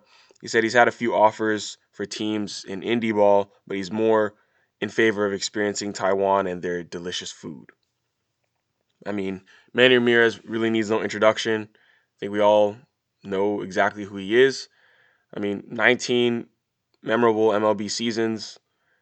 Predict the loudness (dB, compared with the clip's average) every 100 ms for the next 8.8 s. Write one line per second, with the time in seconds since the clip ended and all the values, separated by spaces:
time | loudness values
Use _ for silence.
0 | _ _ _ -10 0 2 0 -2 -8 -6
1 | -6 -6 -10 -12 -20 -14 -4 -2 -2 -4
2 | -10 -12 -14 -14 -10 -8 -8 -10 -12 -14
3 | -14 -14 -16 _ _ -20 -12 -2 0 0
4 | -2 _ _ _ _ -14 -10 -8 -8 -6
5 | -4 -4 -2 -2 -2 _ _ _ -12 -12
6 | -6 -6 -6 -6 -6 -6 -6 -8 -10 -10
7 | -12 -12 -14 -14 -14 -12 -12 -12 -14 -16
8 | -16 -16 -16 -14 -12 -10 -10